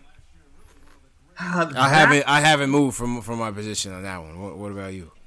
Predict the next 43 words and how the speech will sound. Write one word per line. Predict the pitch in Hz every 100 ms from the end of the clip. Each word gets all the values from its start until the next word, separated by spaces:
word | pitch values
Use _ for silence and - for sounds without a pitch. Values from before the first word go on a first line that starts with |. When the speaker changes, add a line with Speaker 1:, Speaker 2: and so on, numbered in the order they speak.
| _ _ _ _ _ - - - -
Speaker 1:
That | 143 208 226
one | 214
is | 170
interesting, | 135 135 117 - 104 101
man. | 101 98 98
I | 131
was | 139 -
talking | 160 156 151 139
to, | 139 123
to | 117
Terry | - 127 120 104
about | 95 92 -
that | 92 90 -
one, | _ - _ _ _ _ _ _ -
and | 131
he | 175
made, | 170 170 170 -
he, | 180
he, | 175 - 190 190
he | 196
swayed | 196 185 170
me | 151 131
a |
little | 120 107
bit. | 107
I'm | 117
not | 117 107
gonna | 98 90
lie, | _ _ _ _ _ _ -
he |
swayed | 127 143 131 120
me | 113
a |
little | 104 95
bit. | 95 87 _ _ _ -
Like, | 120 110
my, | 131 147 151
my, | 139 139 135
my | 131 143
only | 143 165 165 147
thing | 143 151 147
is, | 139 143 139 127 - _ _ _ _ _ _ _
'cause | 165 131